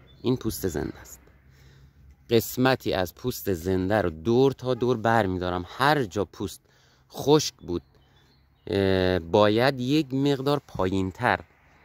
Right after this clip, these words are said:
من برش انجام بدم که پوست زنده بیاد بیرون. روی این درخت پس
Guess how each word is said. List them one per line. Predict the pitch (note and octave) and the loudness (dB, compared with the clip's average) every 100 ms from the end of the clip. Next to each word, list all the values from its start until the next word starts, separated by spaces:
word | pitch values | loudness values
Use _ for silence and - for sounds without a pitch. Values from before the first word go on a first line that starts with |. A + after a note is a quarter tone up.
| _ _ | _ _
من | G2 G2+ F#2+ | 0 0 2
برش | F#2+ F#2 F#2 | 2 2 2
انجام | G2+ F#2 F2+ F2+ F#2 F2 | 2 2 0 0 -2 -2
بدم | F#2 F2+ E2+ | -2 -4 -4
که | - C3 B2+ _ _ _ _ | -4 -4 -4 _ _ _ _
پوست | - C3 - | -6 -4 0
زنده | C3+ G2 G#2 G2 G#2 B2 | -2 2 4 4 4 2
بیاد | E2+ E2 D#2+ | 2 -2 -4
بیرون. | - E2 E2+ - _ _ _ - | -8 -8 -8 -12 _ _ _ -6
روی | B2 B2 | 0 2
این | - C3 | 2 2
درخت | A2+ G2+ F#2 - | 4 4 2 -2
پس | A#2+ A2 | -4 -4